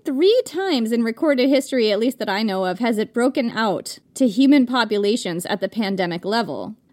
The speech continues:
The first time was the plague of Justinian, the second, the Black Death in medieval Europe,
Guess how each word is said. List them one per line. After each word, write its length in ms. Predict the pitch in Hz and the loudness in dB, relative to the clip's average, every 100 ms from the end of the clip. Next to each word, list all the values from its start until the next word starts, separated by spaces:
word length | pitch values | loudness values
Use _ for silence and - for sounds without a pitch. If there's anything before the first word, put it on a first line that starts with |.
| _ | _
The 80 | - | -4
first 320 | 254 466 - | 0 0 0
time 260 | - 269 214 | 0 2 2
was 120 | 226 | -2
the 100 | 226 | -4
plague 300 | - 185 175 | -2 -2 -2
of 80 | 185 | -4
Justinian, 760 | 190 - 294 277 170 147 208 - _ | -6 -4 0 0 0 -4 -8 -12 _
the 80 | 240 | -6
second, 440 | 247 294 339 339 269 | -2 0 0 0 0
the 80 | |
Black 340 | 233 220 220 - | 0 0 0 0
Death 220 | 220 226 | -2 -2
in 120 | 220 | 0
medieval 360 | 226 190 165 156 | 0 0 -2 -2
Europe, 420 | 190 233 262 262 | -2 2 2 0